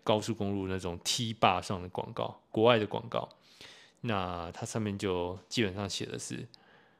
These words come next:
画了一张<laughs>三，三又二分之一寸那个磁片，还是五又四分之一寸磁片的外观。他就说，如果你知道磁片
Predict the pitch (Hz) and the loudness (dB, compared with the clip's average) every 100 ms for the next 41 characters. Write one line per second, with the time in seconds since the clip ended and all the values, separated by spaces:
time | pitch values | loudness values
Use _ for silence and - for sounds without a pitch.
0 | _ _ - 147 107 107 107 101 98 104 | _ _ 6 10 10 8 4 0 -2 -8
1 | 110 _ - - 104 110 - - _ _ | -12 _ -4 -2 -2 -6 -10 -18 _ _
2 | - 143 - - - - - - 113 101 | -12 -10 -12 -18 -18 -18 -10 0 2 2
3 | - 127 - _ _ _ _ _ _ - | 4 4 2 _ _ _ _ _ _ -16
4 | 143 147 131 123 127 117 - 123 117 113 | -10 -10 -10 -12 -12 -14 0 4 6 6
5 | 113 104 101 101 98 101 - 90 95 95 | 6 4 0 -2 -2 -2 -2 -2 -4 -8
6 | - - 101 - 101 92 - _ _ - | -6 -6 -6 -2 -2 -4 -10 _ _ -20
7 | - - 104 110 98 98 104 - 98 98 | -16 -6 -4 -4 -4 -2 -2 -2 -4 -4
8 | 98 98 - 98 - 98 98 95 92 - | -2 -2 -2 -4 -4 -4 0 0 0 -12
9 | - - - - 92 92 101 98 90 92 | -20 -20 -12 -2 0 4 4 4 0 0
10 | - - - - - - 135 135 151 143 | -14 -20 -20 -20 -16 4 6 6 6 6
11 | 139 - _ _ 127 196 185 113 - - | 2 -8 _ _ 8 10 12 10 8 -6
12 | _ 131 123 160 170 165 110 - - - | _ 0 0 2 8 10 10 4 -14 -6
13 | - - 120 123 151 107 | -2 2 2 6 6 6